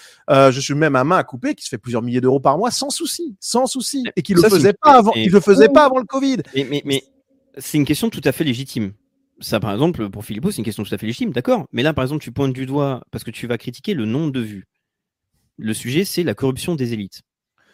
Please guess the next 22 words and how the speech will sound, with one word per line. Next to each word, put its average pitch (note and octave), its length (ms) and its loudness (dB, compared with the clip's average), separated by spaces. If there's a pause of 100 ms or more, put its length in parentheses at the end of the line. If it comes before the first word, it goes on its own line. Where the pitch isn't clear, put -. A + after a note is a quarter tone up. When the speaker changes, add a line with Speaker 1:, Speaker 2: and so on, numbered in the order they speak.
(160)
Speaker 2:
Et A#2 80 2
avec B2 220 0
le B2+ 100 0
problème D#3+ 280 2
du A#2+ 120 -4
mondialisme. A#2+ 640 -2 (420)
Est-ce A#2 100 -4
que - 100 0
le E3 140 4
mondialisme B2+ 760 -2 (320)
existe ? C3+ 380 -4
Est-ce A2 140 -10
qu'il C3+ 160 -12
y D3+ 80 0
a F3 40 4
des A#2+ 140 -4
théoriciens C#3 580 -2
du B2+ 120 -6
mondialisme A#2 640 -4
et G#2+ 60 -2
justement A2 460 -6
de, G2+ 200 -4